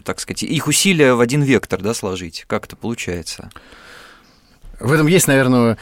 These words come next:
Speaker 2: действительно у меня какой-то талант и умение, и навыки вот в этом направлении. Вот в организации людей, вдохновить людей, это как <laughs> всегда вот у меня было моим сильным, моей сильной стороной. А, как,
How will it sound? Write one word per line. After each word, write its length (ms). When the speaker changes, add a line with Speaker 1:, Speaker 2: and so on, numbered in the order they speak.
Speaker 2:
действительно 320
у 20
меня 100
какой-то 220
талант 360
и 40
умение, 400
и 40
навыки 380
вот 180
в 40
этом 240
направлении. 640
Вот 200
в 60
организации 600
людей, 240
вдохновить 600
людей, 400
это 160
как 380
<laughs> 0
всегда 340
вот 200
у 40
меня 140
было 300
моим 380
сильным, 720
моей 140
сильной 280
стороной. 460
А, 840
как, 280